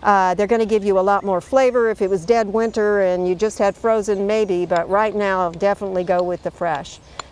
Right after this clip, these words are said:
So we're gonna dice them up so they'd be about the size that you would want on a chip or a little biteful, 'cause we're mixing it with lots of other things too.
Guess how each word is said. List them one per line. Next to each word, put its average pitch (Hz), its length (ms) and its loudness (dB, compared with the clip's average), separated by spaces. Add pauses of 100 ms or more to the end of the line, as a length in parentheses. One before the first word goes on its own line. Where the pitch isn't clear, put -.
So 190 240 2 (400)
we're 185 140 -2
gonna 202 200 0
dice 202 440 0
them 247 220 0
up 185 320 0 (500)
so - 140 -2
they'd 220 180 0
be 247 120 2
about 233 240 0
the 220 80 0
size 240 480 0
that 226 160 0
you 233 180 0
would 214 220 2
want 208 500 -2
on 185 200 -2
a 175 40 0
chip - 400 0
or 240 240 2
a 226 80 0
little 208 260 0
biteful, 175 460 -2
'cause 180 180 -10
we're 185 60 -4
mixing 208 300 -2
it 180 80 0
with 170 80 -6
lots 170 260 0
of 185 80 -8
other 170 200 -2
things 165 300 -12
too. 170 300 -4